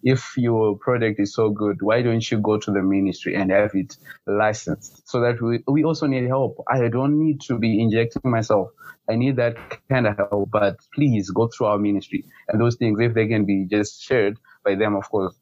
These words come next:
people just go for them. But of course, if you just come through me, to me to say, "Okay, you're selling this," uh, for me, I, it, it will not work. So.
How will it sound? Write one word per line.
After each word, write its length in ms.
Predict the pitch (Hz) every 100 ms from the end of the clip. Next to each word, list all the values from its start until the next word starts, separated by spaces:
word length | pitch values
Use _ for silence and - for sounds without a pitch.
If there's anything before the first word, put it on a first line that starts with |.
| _
people 300 | 135 120 101
just 240 | 101 104
go 120 | 101
for 140 | 101 95
them. 260 | 92 87 90
But 180 | 85 95
of 140 | 92
course, 200 | 123 117
if 140 | 123
you 60 | 123
just 180 | 120 117
come 220 | 123 120
through 180 | 131 120
me, 140 | 107 - _ -
to 100 | 107
me 300 | 107 120 139
to 100 | 110
say, 100 | 107
"Okay, 220 | 104 101
you're 120 | 92 101
selling 300 | 113 110 104
this," 240 | 107 107 _ _ - _ -
uh, 160 | 95
for 140 | 92 98
me, 160 | 98
I, 120 | 95 95
it, 260 | - 104 104
it 160 | - 107
will 100 | 101
not 220 | 95 92
work. 300 | 101 95 -
So. 420 | - 101 98 90